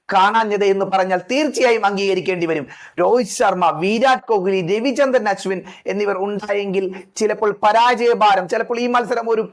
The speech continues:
പരാജയപ്പെടുകയില്ലായിരുന്നു എന്ന് വാദിച്ചാൽ ഒരു തെറ്റുമില്ല എന്നാണ് എൻ്റെ അഭിപ്രായം. പ്രീവിയസ് റെക്കോർഡ് എടുത്ത് നോക്കിക്കഴിഞ്ഞാൽ കഴിഞ്ഞ ഏഴ് മത്സരങ്ങൾ, ഒമ്പത് മത്സരങ്ങളിൽ ഏഴ് മത്സരങ്ങൾ തോറ്റു ഇന്ത്യ. പക്ഷേ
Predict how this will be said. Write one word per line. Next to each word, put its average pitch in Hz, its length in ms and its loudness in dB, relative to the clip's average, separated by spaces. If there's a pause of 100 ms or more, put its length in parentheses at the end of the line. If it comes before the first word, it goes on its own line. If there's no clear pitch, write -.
(120)
പരാജയപ്പെടുകയില്ലായിരുന്നു 214 1200 2
എന്ന് 185 200 0
വാദിച്ചാൽ 185 520 2 (320)
ഒരു 277 220 4 (200)
തെറ്റുമില്ല 233 540 2
എന്നാണ് 185 340 2
എൻ്റെ 190 360 0
അഭിപ്രായം. 151 500 0 (540)
പ്രീവിയസ് 208 400 0
റെക്കോർഡ് 214 340 0
എടുത്ത് 214 220 0
നോക്കിക്കഴിഞ്ഞാൽ 214 440 0
കഴിഞ്ഞ 220 300 0
ഏഴ് 254 440 6
മത്സരങ്ങൾ, 226 540 0
ഒമ്പത് 202 280 -2
മത്സരങ്ങളിൽ 208 460 -2 (240)
ഏഴ് 247 340 6
മത്സരങ്ങൾ 247 520 2
തോറ്റു 247 560 0
ഇന്ത്യ. 170 260 0 (440)
പക്ഷേ 180 480 -2